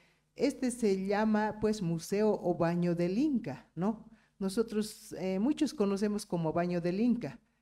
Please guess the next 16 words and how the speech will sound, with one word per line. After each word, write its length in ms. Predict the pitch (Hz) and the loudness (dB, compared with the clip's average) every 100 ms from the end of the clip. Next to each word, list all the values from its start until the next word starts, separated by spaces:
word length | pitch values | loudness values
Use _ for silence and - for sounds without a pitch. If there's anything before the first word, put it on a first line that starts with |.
| _ _ _ _ | _ _ _ _
Entonces, 1000 | - 175 170 170 170 190 202 208 202 202 | -4 0 0 0 0 0 0 0 0 -2
eh, 420 | 170 190 190 180 | 0 2 2 -2
dice 360 | 185 285 294 302 | 0 0 2 0
que, 220 | 233 220 | 4 4
ah, 460 | 196 - 156 151 - _ | 2 -4 -12 -14 -16 _
este 300 | 247 320 330 | -4 -2 -2
es 380 | 262 - - - - | -4 -4 -14 -16 -6
lo 200 | 196 190 | -4 -2
que 140 | 196 | 0
ven, 520 | 190 214 226 - - - _ _ _ _ | 2 2 2 -2 -18 -20 _ _ _ _
es 200 | 214 220 | -6 -2
un, 540 | 254 262 247 233 214 | 0 2 4 4 2
como 200 | 214 214 | 4 4
una 240 | 254 254 254 | 6 4 2
tinaja, 680 | 208 214 220 226 220 220 - _ _ - | 4 6 6 4 2 0 -12 _ _ -16
ah, 140 | 151 | -12